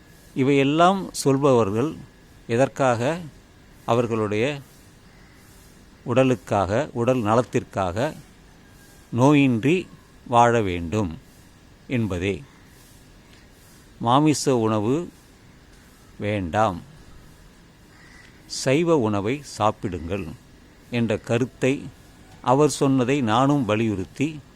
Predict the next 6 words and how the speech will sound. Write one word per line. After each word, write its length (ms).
இந்த 200
பதிவை 440
நான் 300
இத்துடன் 540
நிறைவு 320
செய்கிறேன். 600